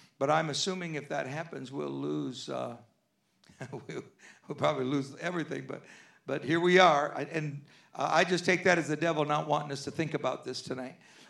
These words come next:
All right, now, so here we have the great vision that Daniel had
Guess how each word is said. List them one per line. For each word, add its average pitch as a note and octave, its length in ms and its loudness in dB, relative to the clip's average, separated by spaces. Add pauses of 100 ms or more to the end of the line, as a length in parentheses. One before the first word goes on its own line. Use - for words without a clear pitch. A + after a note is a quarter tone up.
All F3 60 6
right, G3+ 100 6
now, F#3+ 360 8 (960)
so A3 280 8
here C4+ 260 4
we C4 180 8
have A3+ 240 8
the F#3+ 80 6
great G#3 640 4
vision F3+ 480 4
that D#3+ 220 0
Daniel E3+ 400 2
had C#3+ 640 0